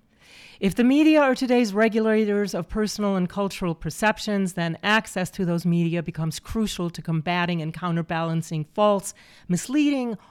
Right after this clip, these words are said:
or just simply hearsay representation, which in the case of, quote unquote, the homeless, is too often cliched and designed to invoke, evoke negative emotions, pity, fear, anger, with the intent of furthering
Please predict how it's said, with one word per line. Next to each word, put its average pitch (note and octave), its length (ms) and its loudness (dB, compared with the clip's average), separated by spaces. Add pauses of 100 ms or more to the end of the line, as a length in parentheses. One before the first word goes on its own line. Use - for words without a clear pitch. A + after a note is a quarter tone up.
(280)
or D#4+ 120 2
just F4 360 -6
simply B3+ 420 -4
hearsay A3+ 520 -4
representation, E3+ 960 -4 (400)
which B3+ 200 -2
in C#4+ 120 2
the C4 80 2
case B3 400 0
of, G#3+ 240 0
quote A3+ 240 2
unquote, G#3 480 -2
the G3+ 220 4
homeless, F3+ 640 -2 (420)
is - 220 -2
too D4+ 240 2
often C#4 340 0
cliched F#3+ 840 -4 (540)
and G3 140 2
designed A3 440 2
to A3+ 120 2
invoke, G3 580 0
evoke G3 380 0
negative G3 560 0
emotions, D#3+ 640 -6
pity, A3 560 -2
fear, G3+ 500 -2
anger, F3 460 -2 (500)
with A3 140 2
the B3 100 2
intent B3+ 460 0
of A#3 80 -2
furthering D4 800 2